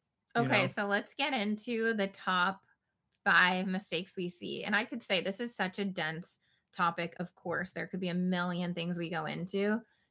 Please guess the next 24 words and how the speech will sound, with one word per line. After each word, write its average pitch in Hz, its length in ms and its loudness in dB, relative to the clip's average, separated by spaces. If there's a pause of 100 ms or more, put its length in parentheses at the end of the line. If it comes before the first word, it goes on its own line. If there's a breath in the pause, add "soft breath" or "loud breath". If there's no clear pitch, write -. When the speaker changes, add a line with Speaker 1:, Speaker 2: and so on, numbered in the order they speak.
Speaker 2:
today, 220 340 2
but 202 200 2
we 185 140 4
really 180 300 2
chose 170 720 -2 (340)
specifically 190 920 0
mistakes 175 480 -2
we 175 140 0
see 175 520 2
that 151 440 2 (100)
kind 170 200 -2
of 170 120 -6
conflict 175 680 -2
with 170 280 0 (100)
neurodiversity 160 800 -2
affirming 135 380 -6
practices - 720 -8
specifically, - 760 -8
not 185 260 4
just, 180 260 -2
like, 151 160 -2 (100)
best 170 260 -4
practices - 600 -4
for 165 400 -2